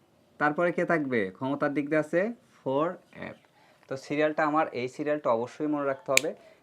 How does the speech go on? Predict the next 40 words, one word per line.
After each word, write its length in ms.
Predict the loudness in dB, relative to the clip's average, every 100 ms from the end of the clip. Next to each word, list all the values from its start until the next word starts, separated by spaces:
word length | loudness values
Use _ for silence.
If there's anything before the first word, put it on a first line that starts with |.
| -4
যে 60 | 0
একজন 320 | 0 0 -2
থাকলে 240 | -2 -6
কোনো 200 | -6 -6
কথা 280 | -4 -2 -2
নাই 180 | -4 -2
এস, 240 | -2 -4 -12
দুইজন 440 | -4 -2 2 2
থাকলে 460 | 6 4 6 2 2 -6 _
এসকে 400 | 6 6 8 4
বাদ 280 | 12 12 12
দিয়ে 140 | 6 6
নয়, 260 | 6 4 4
এস 280 | 2 2
থাকবে, 440 | 6 6 6 2 4
তারপরে 460 | 4 4 6 4
তার 180 | 6 4
সাথে 240 | 4 -2 0
কি 160 | 0
থাকবে? 400 | 2 2 0 -6 -6
পি 160 | -6 -4 0
থাকবে। 340 | -2 -2 -14 -14 -20 -20 _
তিন 140 | 2
নাম্বার 320 | 4 8 8 8
যদি 180 | 4
হয়, 180 | 8 8
তিনজন 520 | 8 0 2 2 4
ব্যক্তি 340 | 2 0 -2 -2
হতে 260 | -2 0
হয়, 220 | 4 4 4
তাহলে 180 | 0 0
তিনজন 460 | -4 -4 0 0 2
ব্যক্তিকে 380 | -2 -2 -6
হতে 260 | -6 -4 -4
গেলে 240 | -2 -2
আমার 240 | -4 -4 -4
প্রধান 300 | -4 -4 -4
শক্তি 300 | -6 -8 -10
স্তর 240 | -2 0
এস, 240 | 2 2